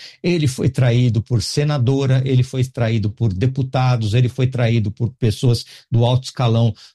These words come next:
do executivo. Então é difícil mesmo, né? O mínimo que a gente se espera é lealdade, mas a lealdade para algumas pessoas que não têm princípios e valores acaba a partir do momento que vai,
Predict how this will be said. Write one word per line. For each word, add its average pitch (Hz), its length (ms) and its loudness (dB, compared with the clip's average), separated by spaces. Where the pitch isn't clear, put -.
do 123 180 2
executivo. 127 800 -2
Então 180 260 -4
é 190 60 -2
difícil - 560 -4
mesmo, 101 340 2
né? 104 100 2
O 113 120 4
mínimo 156 560 2
que 139 100 -6
a 123 80 2
gente 110 300 -4
se - 100 -10
espera 135 580 -2
é 131 280 0
lealdade, 113 720 0
mas 127 240 2
a 147 60 0
lealdade 143 580 0
para 123 160 -2
algumas 123 300 0
pessoas 127 420 -2
que 120 120 -2
não 113 120 2
têm 117 220 2
princípios 104 640 0
e 104 80 2
valores 117 420 2
acaba 127 560 0
a - 20 0
partir 135 420 0
do 190 120 0
momento 180 520 0
que - 140 -8
vai, 165 300 0